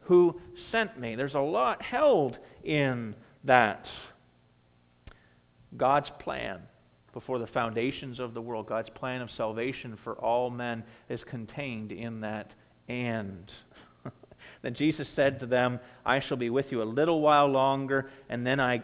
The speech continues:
and then I go to him who sent me. You will seek me and not find me, and where I am you cannot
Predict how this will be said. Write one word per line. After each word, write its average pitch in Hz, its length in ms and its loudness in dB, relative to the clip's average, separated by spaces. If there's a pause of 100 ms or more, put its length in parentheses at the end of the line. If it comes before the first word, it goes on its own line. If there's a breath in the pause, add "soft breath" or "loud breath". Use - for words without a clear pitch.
and 147 480 2 (100)
then 131 280 2
I 127 200 0
go 120 280 -2
to 120 120 -10
him 123 320 -10
who 127 100 -12 (140)
sent 113 260 -8
me. 113 280 -12 (500 soft breath)
You 131 200 0
will 127 180 0 (180)
seek 165 260 -2
me 151 360 -6 (240 soft breath)
and 123 120 -6
not 117 300 -2
find 135 400 -2
me, 135 240 -8 (240 loud breath)
and 117 160 -6
where 113 160 -2
I 117 120 0
am 113 200 -4
you 107 100 -6 (140)
cannot 113 380 -6